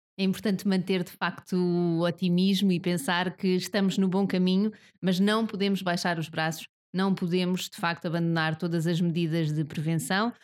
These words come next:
Sobretudo, volto a insistir agora nesta época festiva, uma vez mais recordar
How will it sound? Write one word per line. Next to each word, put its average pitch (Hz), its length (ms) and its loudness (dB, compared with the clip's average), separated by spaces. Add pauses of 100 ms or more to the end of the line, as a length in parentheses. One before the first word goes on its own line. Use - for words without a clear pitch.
(160)
Sobretudo, 254 600 0 (200)
volto 196 300 -2
a 208 40 0
insistir 202 440 -2
agora 185 320 0
nesta 175 380 -2
época 165 400 -2
festiva, 214 580 -2 (260)
uma 185 160 2
vez 185 200 0
mais 185 260 0
recordar 180 640 0